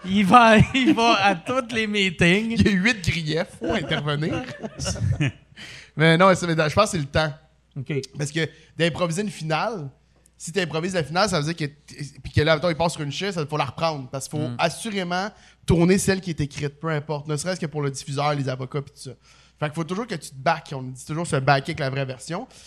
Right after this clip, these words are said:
Speaker 2: Même si on sait que la finale est moins bonne. T'sais, mais, euh, nous, on avait quand même la possibilité de modifier sur place. Mais je veux dire, t'sais, c'est pour ça que j'étais là aussi. Donc, on modifiait des finales, on changeait des sketchs. Là, t'sais, euh, mais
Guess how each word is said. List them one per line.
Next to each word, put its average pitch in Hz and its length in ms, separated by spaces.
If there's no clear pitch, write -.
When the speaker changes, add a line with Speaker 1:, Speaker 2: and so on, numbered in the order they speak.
Speaker 2:
Même 208 140
si 214 80
on 175 100
sait 160 100
que - 60
la 165 80
finale 170 240
est 160 60
moins 143 240
bonne. 139 280
T'sais, 151 140
mais, 160 80
euh, 160 160
nous, 196 140
on 214 100
avait 147 160
quand 151 160
même 156 140
la 131 100
possibilité 139 400
de 139 100
modifier 123 380
sur 139 140
place. 185 260
Mais 143 100
je 131 60
veux 131 60
dire, 143 220
t'sais, 170 80
c'est 165 60
pour - 120
ça 180 120
que - 40
j'étais 135 160
là 151 80
aussi. 147 240
Donc, 156 140
on 139 60
modifiait 147 280
des 151 100
finales, 160 280
on 131 100
changeait 139 300
des 135 120
sketchs. 160 380
Là, 131 120
t'sais, 139 320
euh, 123 60
mais 127 340